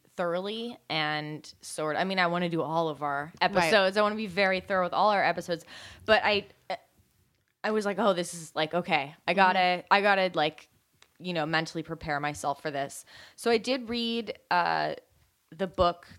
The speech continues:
Speaker 1: this past week called You May Remember Me, the Phil Hartman story. I read that book, which is a very thorough detailing of his life and his rise to fame and,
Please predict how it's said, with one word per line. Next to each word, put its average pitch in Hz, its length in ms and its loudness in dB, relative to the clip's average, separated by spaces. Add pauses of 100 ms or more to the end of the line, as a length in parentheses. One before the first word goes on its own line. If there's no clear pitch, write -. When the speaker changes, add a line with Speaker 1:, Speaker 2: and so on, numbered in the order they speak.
(140)
Speaker 1:
this 170 200 -6
past 165 380 -4
week 165 300 -6
called 151 380 -2
You 175 100 -8
May 156 220 -2
Remember 156 420 -4
Me, 147 420 -8
the - 80 -10
Phil 151 260 -4
Hartman 147 840 -6
story. 147 640 -6 (500)
I - 60 -8
read 165 240 -2
that 170 240 0
book, 147 340 -2 (300)
which 156 320 -10
is 160 120 -10
a 165 40 -8
very 175 320 0
thorough 160 320 -2
detailing 147 640 -6
of 139 100 -10
his 147 480 -10
life 151 500 -2
and 147 120 -6
his 143 340 -8
rise 147 300 -6
to 160 80 -12
fame 143 540 -8
and, 139 380 -12